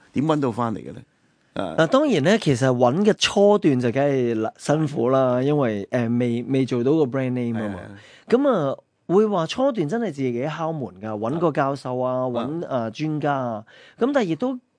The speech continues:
Speaker 2: 呃，但我見到個，呃，個，個 relative 嘅 benefit 或者個 comparative advantage 喺邊呢？就係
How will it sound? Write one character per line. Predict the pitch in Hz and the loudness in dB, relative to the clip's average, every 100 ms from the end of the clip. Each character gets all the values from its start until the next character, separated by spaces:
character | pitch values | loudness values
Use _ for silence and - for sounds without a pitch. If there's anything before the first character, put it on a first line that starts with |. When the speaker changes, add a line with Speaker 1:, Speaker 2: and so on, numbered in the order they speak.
| - | -2
Speaker 2:
呃， | 147 120 | -2 -2
但 | 117 151 | -4 -4
我 | 208 | -4
見 | 214 220 | -2 -2
到 | 190 226 | -2 -4
個， | 226 214 175 151 151 - | -4 -2 -2 0 -2 -2
呃， | 120 104 101 101 104 107 | -4 -4 -6 -6 -8 -8
個， | - 147 139 131 131 | -2 0 0 0 -2
個 | 123 147 135 | -2 -2 0
relative | 139 180 180 170 - 98 | 0 0 0 -2 -8 -10
嘅 | - 120 | -8 -4
benefit | 156 151 139 - 104 | -4 -4 -6 -10 -10
或 | 104 | -10
者 | - 143 | -4 -4
個 | 143 | -4
comparative | 123 123 123 156 160 139 113 | -6 -6 -4 -2 0 -2 -2
advantage | 135 135 135 92 - | -4 -4 -4 -8 -8
喺 | 98 | -8
邊 | 110 110 | -4 -4
呢？ | 110 | -6
就 | |
係 | 98 | -8